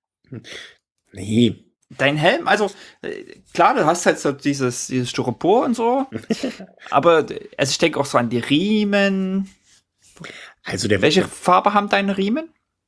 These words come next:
Speaker 1: Schwarz. Wie die Nacht.
Speaker 2: Genau. Also ich kann dir sagen, meine waren, waren halt mal weiß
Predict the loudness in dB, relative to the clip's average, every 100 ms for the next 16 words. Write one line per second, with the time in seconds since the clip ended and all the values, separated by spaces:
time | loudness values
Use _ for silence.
0 | _ _ _ _ _ _ _ _ _ _
1 | -14 -12 -8 -6 -6 -8 _ _ _ _
2 | _ -12 -8 -6 -8 -12 -20 _ _ _
3 | _ _ _ _ _ -10 -10 -12 _ _
4 | _ -18 -18 -18 _ -2 0 0 -2 0
5 | 2 2 4 6 4 2 2 2 4 2
6 | 2 2 2 -2 -8 -14 _ -2 0 0
7 | -2 0 0 2 0 0 0 -4 -12